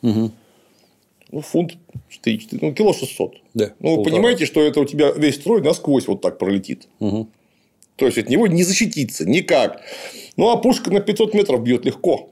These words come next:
Speaker 1: И во все стороны только руки, ноги, жопы летят.
Speaker 2: Да. От неё ни коли, ни щиты не спасут, ничего не спасёт. И пятьсот метров.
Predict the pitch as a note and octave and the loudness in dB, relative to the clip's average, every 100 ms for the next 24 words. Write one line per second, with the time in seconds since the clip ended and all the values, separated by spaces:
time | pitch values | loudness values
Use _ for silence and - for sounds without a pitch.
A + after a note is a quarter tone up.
0 | _ _ - A2+ A#2+ - C#3 - C3 A2+ | _ _ -6 0 0 2 -2 2 0 2
1 | G#2+ G2+ A2 A2 B2+ G#2 G#2+ F#2+ F#2+ F2+ | 0 0 2 0 0 0 0 0 -2 0
2 | G2+ G#2 G2+ G2+ G#2+ A#2 B2 A2+ G#2 - | -2 -2 -6 -4 -4 2 4 4 0 -6
3 | - - - - - B2 D#3 C3 A3+ G#3+ | -20 -20 -20 -4 -2 0 0 2 2 4
4 | G#3+ F#3 D3+ D#3 G3 G3+ A3 E3 C#3+ - | 2 4 2 2 0 0 0 0 -2 0
5 | D3 A#2+ G2+ F#3+ G3+ D#3+ A#2 - A2 - | 0 0 0 0 2 0 0 0 -2 0
6 | F2 - - - - C#4+ C#4+ G3+ A3 - | -4 -6 -20 -20 -2 0 0 0 0 2
7 | C#3+ B2 - G#2 | 0 2 0 -2